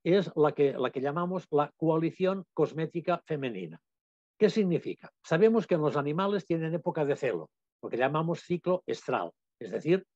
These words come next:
cuando están en celo es cuando se reproducen. Pero en las épocas que no están en celo, pues todo el mundo está tranquilo. En cambio, en los humanos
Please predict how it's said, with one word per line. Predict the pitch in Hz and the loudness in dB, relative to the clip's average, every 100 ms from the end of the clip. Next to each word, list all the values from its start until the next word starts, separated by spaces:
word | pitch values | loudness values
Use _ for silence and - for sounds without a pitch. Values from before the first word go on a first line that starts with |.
| _ | _
cuando | 139 113 | -2 -2
están | 113 135 139 | -2 0 2
en | 147 | 2
celo | 143 175 165 190 _ | 4 4 4 2 _
es | - 139 - | -2 0 0
cuando | 143 139 139 160 | 0 0 0 -2
se | 127 139 | 2 2
reproducen. | 160 165 165 165 143 - - _ _ _ | 4 2 2 2 2 -2 -16 _ _ _
Pero | 156 180 190 | 4 4 2
en | 143 | -4
las | 120 104 | -6 -4
épocas | 113 120 - 110 | -4 -4 -8 -8
que | 120 | -8
no | 117 | -4
están | 120 - 143 | -4 -2 -2
en | 147 | 0
celo, | 143 160 160 175 _ _ | 4 4 4 0 _ _
pues | 127 123 | -6 0
todo | 143 131 | 2 2
el | |
mundo | 131 135 139 | 2 0 0
está | 135 | 0
tranquilo. | 113 113 - 90 80 _ _ - | -4 -6 -6 -8 -8 _ _ -4
En | 170 | 0
cambio, | 208 208 143 | 2 4 4
en | |
los | 165 208 | 6 4
humanos | 220 160 131 170 220 | 4 2 0 -4 -8